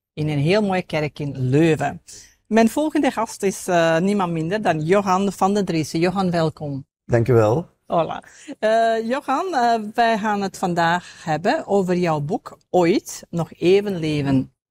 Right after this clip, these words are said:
Speaker 1: Ehm, zullen we misschien beginnen met jezelf eventjes voor te stellen voor degenen die ons niet kennen, die jou niet kennen?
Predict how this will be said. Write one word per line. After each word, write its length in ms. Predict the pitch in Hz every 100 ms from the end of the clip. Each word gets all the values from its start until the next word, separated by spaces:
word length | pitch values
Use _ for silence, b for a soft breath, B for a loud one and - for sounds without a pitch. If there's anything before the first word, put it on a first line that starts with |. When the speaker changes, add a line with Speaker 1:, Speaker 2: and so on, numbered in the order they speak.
| _ _ _ _ _ _ _ _ _ _ _
Speaker 1:
Ehm, 720 | - 190 190 196 202 208 202 - _
zullen 340 | - 185 254 254
we 80 | 254
misschien 260 | 233 -
beginnen 340 | 202 202 247 233
met 200 | 214 -
jezelf 480 | 190 202 202 190 _
eventjes 360 | 226 247 247 -
voor 200 | 208 226
te 100 | 269
stellen 240 | - 269
voor 100 | 240
degenen 380 | 208 190 196 196
die 140 | 185
ons 160 | 175 -
niet 160 | 175
kennen, 380 | 180 226 277 262
die 100 | 185
jou 160 | 175 156
niet 120 | 156
kennen? 260 | - 233